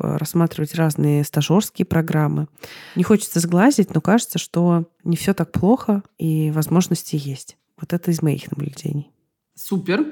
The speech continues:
Speaker 2: спасибо, что поделилась. Я здесь хочу пару моментов, ну, я с этим согласна, хочу ещё добавить пару моментов. Что часто к поиску джуна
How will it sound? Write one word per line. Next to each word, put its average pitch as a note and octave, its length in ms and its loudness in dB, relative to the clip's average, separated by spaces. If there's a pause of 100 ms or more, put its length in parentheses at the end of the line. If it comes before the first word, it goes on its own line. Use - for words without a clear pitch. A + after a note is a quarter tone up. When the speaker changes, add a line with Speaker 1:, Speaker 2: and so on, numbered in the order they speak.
(140)
Speaker 2:
спасибо, F3+ 380 -6
что - 180 -14
поделилась. F3+ 640 -2
Я E3 140 0
здесь F#3+ 220 -6
хочу - 260 -8
пару E3+ 240 -4
моментов, E3 520 0
ну, F#3 280 -2
я D#3+ 160 -4
с - 100 -6
этим F3 140 -8
согласна, G3 500 -6
хочу D#3+ 320 -6
ещё G#3+ 220 -6
добавить D#3+ 500 -6
пару E3+ 220 -4
моментов. E3+ 560 0 (360)
Что - 260 -8
часто F3 880 -2
к - 160 -18
поиску E3+ 560 -4
джуна D3+ 640 0